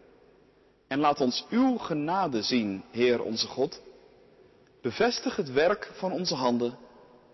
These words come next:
Het werk van onze handen. Bevestig dat.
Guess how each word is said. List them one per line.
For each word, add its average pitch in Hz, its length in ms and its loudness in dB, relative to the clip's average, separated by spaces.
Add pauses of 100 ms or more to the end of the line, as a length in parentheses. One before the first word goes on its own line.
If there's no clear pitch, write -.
(320)
Het 104 180 -14
werk 127 420 -2
van 127 160 -6
onze 123 220 -4
handen. 101 460 -4 (1120)
Bevestig 117 500 -2
dat. - 300 -6